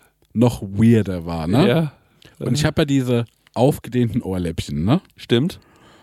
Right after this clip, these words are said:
Speaker 1: Und, ähm, es gibt eine Praktik, wenn man sagt, ich bin des aufgedehnten Ohrläppchens leid,
Speaker 2: Mhm.
Speaker 1: dann schneidet man die ab und vernäht das neu.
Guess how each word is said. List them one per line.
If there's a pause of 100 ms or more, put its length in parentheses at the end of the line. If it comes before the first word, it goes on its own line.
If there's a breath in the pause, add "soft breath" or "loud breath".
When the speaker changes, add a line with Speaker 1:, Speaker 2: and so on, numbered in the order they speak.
(180 soft breath)
Speaker 1:
Und,
ähm,
es
gibt
eine
Praktik,
wenn
man
sagt,
ich
bin
des
aufgedehnten
Ohrläppchens
leid,
Speaker 2:
Mhm.
Speaker 1:
dann
schneidet
man
die
ab
und
vernäht
das
neu.